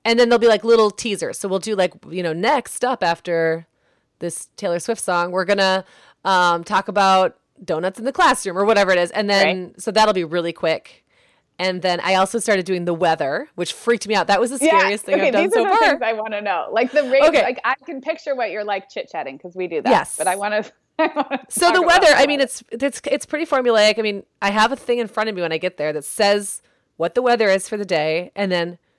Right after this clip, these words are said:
Speaker 1: um, like, what it's gonna be tonight. And so really all you have to do, you kinda read it, but you don't wanna sound like you're reading it. So I'll be
Speaker 2: Right.
Speaker 1: like, you know,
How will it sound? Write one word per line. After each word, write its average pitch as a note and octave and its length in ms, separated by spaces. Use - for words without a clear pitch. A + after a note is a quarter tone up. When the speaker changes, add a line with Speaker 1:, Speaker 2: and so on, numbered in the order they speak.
Speaker 1:
um, D#3+ 500
like, F3+ 200
what F3+ 140
it's F#3 120
gonna F3+ 160
be F3 100
tonight. D#3 380
And F#3+ 80
so B3 140
really B3+ 200
all A3 120
you A3 80
have G3+ 100
to F3+ 80
do, F#3+ 120
you F3+ 240
kinda B3+ 280
read F3 200
it, F3 40
but - 140
you F3+ 40
don't F3 100
wanna D#3 160
sound D#3+ 220
like D#3 140
you're D#3+ 120
reading D#3 280
it. - 200
So F#3 120
I'll D#3+ 80
be E3+ 60
Speaker 2:
Right. F#3+ 280
Speaker 1:
like, G#3 60
you D#4 80
know, G3+ 360